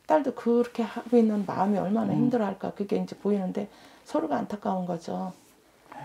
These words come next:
Speaker 1: 근데 그렇다고 남자들 남편은 뭘 알아요. 내가 울부짖고 소리나 질러야 왜 지랄하냐고 그럴 테고.
Speaker 2: 음.
Speaker 1: 그런 세계 이렇게 보는 셈에서 느낌이 이런 거는 자식이 내 딸은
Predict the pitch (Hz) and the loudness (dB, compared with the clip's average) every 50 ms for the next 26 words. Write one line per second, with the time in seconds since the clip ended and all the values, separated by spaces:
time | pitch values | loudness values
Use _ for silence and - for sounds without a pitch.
0 | - - - - _ _ _ - 220 254 262 233 - - 208 - 220 196 202 202 | -16 -18 -20 -20 _ _ _ 4 6 8 8 8 6 0 0 2 2 2 4 2
1 | 196 - - 185 202 226 214 208 196 190 185 180 160 175 - 214 208 196 175 165 | 0 2 2 4 4 4 2 2 0 -2 -2 -2 -2 -4 -2 -2 0 0 0 -2
2 | 170 175 - - 143 156 175 185 170 165 175 185 208 - _ _ _ _ _ - | -2 -2 -4 -4 -4 -2 -2 -2 -2 -2 -4 -6 -10 -14 _ _ _ _ _ 2
3 | 185 208 202 185 185 196 220 208 220 202 202 - 190 185 - 254 269 294 262 226 | 2 2 4 4 2 2 2 0 0 -4 -4 -6 -6 -6 -2 -2 2 4 4 2
4 | - - - 202 208 202 180 175 190 - - - - - - - - 185 214 214 | 2 -2 -4 0 2 2 2 2 0 -4 -10 -20 -20 -20 -14 0 2 2 2 2
5 | - 208 202 185 180 175 175 170 170 165 165 175 165 - - 202 170 165 165 160 | 2 2 2 2 2 0 -2 -2 -4 -4 -6 -6 -8 -4 -2 0 2 4 4 6
6 | 156 151 151 151 147 143 147 - - _ - - - - - - - - 277 285 | 6 6 6 4 2 0 -2 -6 -12 _ -20 -20 -20 -20 -20 -12 -4 -2 0 2
7 | 277 262 247 240 269 269 247 247 233 220 226 - - - - - - - - - | 4 4 4 6 4 4 4 4 4 2 2 -4 -12 -20 -20 -20 -20 -20 -20 -16
8 | - - 233 233 233 247 233 - - 254 269 269 269 240 233 233 220 208 220 208 | -4 -2 -2 0 2 2 0 6 8 12 12 12 12 12 10 8 8 8 6 4
9 | 185 233 233 - 269 247 233 214 214 208 220 214 196 196 196 196 196 190 - - | 4 2 2 4 6 6 8 6 6 4 4 2 2 0 0 -2 -4 -4 -6 -12
10 | - - - - _ _ _ _ _ _ _ - - - 233 - 240 214 226 214 | -20 -20 -20 -20 _ _ _ _ _ _ _ -10 -4 -4 0 0 2 2 2 2
11 | 208 196 196 196 - 226 247 247 233 208 202 | 2 0 -2 0 4 4 6 6 6 2 0